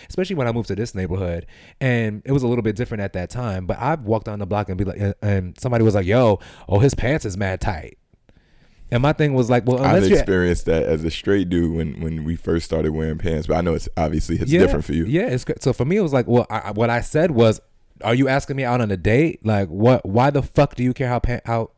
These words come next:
Speaker 1: tight my pants are?
Speaker 2: My pants didn't bother you.
Speaker 1: Like, what are you doing?"
Speaker 2: Mm-hmm.
Speaker 1: But you, 'cause, 'cause we're not, we're, you're on the block. Do you want me to tell you how I feel about you being on the block, not doing nothing right now? Do you want me to, do you want this to
Speaker 2: Right,
Speaker 1: become
Speaker 2: right.
Speaker 1: a thing? Because you wanna,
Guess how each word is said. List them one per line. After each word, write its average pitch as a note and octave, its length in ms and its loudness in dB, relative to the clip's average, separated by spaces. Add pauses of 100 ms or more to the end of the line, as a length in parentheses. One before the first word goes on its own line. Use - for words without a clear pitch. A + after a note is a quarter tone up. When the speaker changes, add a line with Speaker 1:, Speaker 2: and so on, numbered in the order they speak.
(260)
Speaker 1:
tight B2+ 240 -4
my A2 100 -4
pants C#3 320 -2
are? F2 260 -2
Speaker 2:
My - 120 -6
pants F#2 260 2
didn't D#2+ 160 -6
bother D#2 240 -2
you. E2+ 120 -6 (320)
Speaker 1:
Like, C#3 200 4
what D#3 120 8
are F3 40 6
you F3+ 80 6
doing?" G2+ 400 4
Speaker 2:
Mm-hmm. F2+ 240 -4 (340)
Speaker 1:
But B2+ 200 -4
you, C3 80 -6
'cause, B2 220 4 (100)
'cause C3 160 4
we're D#3+ 120 4
not, D#3 260 -2
we're, D3 220 2 (160)
you're E3 240 2
on C3 200 -4
the G#2 80 -6
block. - 400 -8 (180)
Do A2 100 -4
you E3 80 4
want F3 120 2
me F#3 60 2
to E3 80 2
tell E3+ 200 2
you F3 100 4
how D3+ 140 2
I D#3 80 2
feel D#3+ 160 -2
about D#3 240 -2
you E3 60 -4
being D#3 160 -4
on D3+ 80 -6
the D3 40 -4
block, C#3+ 180 -4
not C#3 160 -6
doing D3 160 0
nothing D3 220 -2
right C#3+ 160 0
now? C#3+ 120 0
Do A#2+ 100 -6
you D3 80 2
want D3+ 120 0
me D#3+ 40 -2
to, D3+ 80 0
do A#2 200 -4
you D#3+ 140 2
want D#3+ 220 0
this D3+ 120 0
to - 60 2
Speaker 2:
Right, F#2+ 160 6
Speaker 1:
become F2 200 4
Speaker 2:
right. - 20 2
Speaker 1:
a B2+ 40 2
thing? D3 440 0 (460)
Because C3+ 360 -2
you D3+ 80 0
wanna, C#3 240 -2